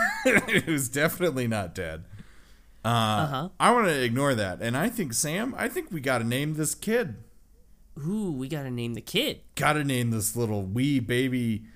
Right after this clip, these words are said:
Speaker 1: something.
Speaker 2: So, so his middle name is Marcos, right?
Speaker 1: Yeah, Marco or Marcos. I can't remember. Um,
Speaker 2: Okay.
Speaker 1: I don't remember if there's an S on there, but it is, let's just say Marco for sure.
Speaker 2: Okay. Hmm.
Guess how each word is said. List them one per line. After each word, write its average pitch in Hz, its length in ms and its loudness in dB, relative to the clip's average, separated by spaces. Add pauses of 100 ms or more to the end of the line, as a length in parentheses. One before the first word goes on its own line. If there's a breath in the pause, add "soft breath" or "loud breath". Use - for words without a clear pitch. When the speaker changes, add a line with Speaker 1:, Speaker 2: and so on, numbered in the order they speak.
(160 loud breath)
Speaker 1:
something. 175 600 0 (1400)
Speaker 2:
So, 160 440 -2
so - 200 0
his 160 140 -2
middle 226 280 -2
name 185 220 -2
is 135 140 -6
Marcos, 135 560 -4
right? 131 380 -6
Speaker 1:
Yeah, 107 260 0
Marco 220 480 4
or 180 160 2
Marcos. 127 580 0
I 110 80 -4
can't 147 200 -4
remember. 95 400 -6 (520 soft breath)
Um, 90 420 -4
Speaker 2:
Okay. 123 280 -8
Speaker 1:
I 113 100 2
don't 147 100 0
remember 143 280 -2
if 131 60 -6
there's 120 200 0
an 107 80 -4
S 104 280 0
on 87 160 -6
there, 80 180 -6
but 87 220 -10
it 101 100 -4
is, 95 320 -6
let's 135 220 -2
just 131 180 -2
say 123 120 0
Marco 95 520 -4 (480 soft breath)
for 101 160 -8
sure. 85 300 -6
Speaker 2:
Okay. - 320 -4 (1900)
Hmm. 151 460 -2